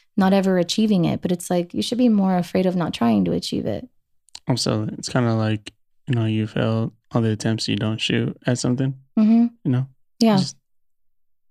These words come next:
Speaker 2: go, go ahead and do what you want to do.
Speaker 1: Yeah. And if you can't do it for you, then do it for your kids or do it for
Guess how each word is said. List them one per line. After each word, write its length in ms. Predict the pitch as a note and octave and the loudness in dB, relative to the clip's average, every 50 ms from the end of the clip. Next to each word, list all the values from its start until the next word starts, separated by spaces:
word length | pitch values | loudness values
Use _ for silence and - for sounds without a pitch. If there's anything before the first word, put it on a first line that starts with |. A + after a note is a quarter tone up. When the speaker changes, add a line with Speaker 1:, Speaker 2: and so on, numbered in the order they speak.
| _ - - | _ -6 -2
Speaker 2:
go, 260 | - D3+ C#3+ C#3+ - - _ _ - - | 0 2 2 0 -2 -6 _ _ -6 -2
go 80 | D3 | 0
ahead 120 | D3 D3 D3 | 0 2 2
and 120 | D3 C#3+ | 2 2
do 240 | D3 D3 D3 D3 - - | 4 2 2 2 0 0
what 160 | E3 C#3+ C3 | 0 2 2
you 180 | C3+ C#3 C#3 | 2 2 2
want 240 | C3+ C3 C3 C3 C3+ - | 2 2 2 0 -2 -4
to 80 | B2+ | -4
do. 200 | A#2 A#2 - E3 - _ _ | -4 -4 -4 -6 -8 _ _
Speaker 1:
Yeah. 340 | - B3 C4 C4 A3+ F#3 F3 - _ _ _ | 2 4 4 4 4 2 0 -4 _ _ _
And 100 | - B3 | 2 4
if 80 | C4+ B3+ | 4 4
you 60 | C4 | 4
can't 220 | - D4 C#4+ C#4+ | 4 6 6 6
do 120 | C#4+ C#4 C#4 | 6 6 4
it 80 | C4 | 4
for 100 | C4 C4+ | 4 4
you, 220 | B3 A#3+ C4 C#4 C4 | 4 6 6 6 4
then 180 | A3 G3+ F#3+ | 4 4 4
do 140 | F#3+ A3 A3+ A3 | 4 4 2 2
it 80 | G#3+ | 2
for 180 | A3 - A3+ G#3+ | 0 -2 -2 0
your 180 | G#3+ G#3 G3+ | 0 0 -2
kids 420 | G3+ - - F3 F#3 G3 G3 F#3+ G3 | -2 0 0 0 0 0 -2 -2 -2
or 80 | F#3 F3 | -2 -2
do 160 | E3+ F#3 F3+ | 0 0 0
it 100 | F3+ F3 | 0 -2
for 420 | F3 - G3+ F#3+ F3+ F3+ F3 F3 | -2 -4 -4 -2 0 0 -2 -2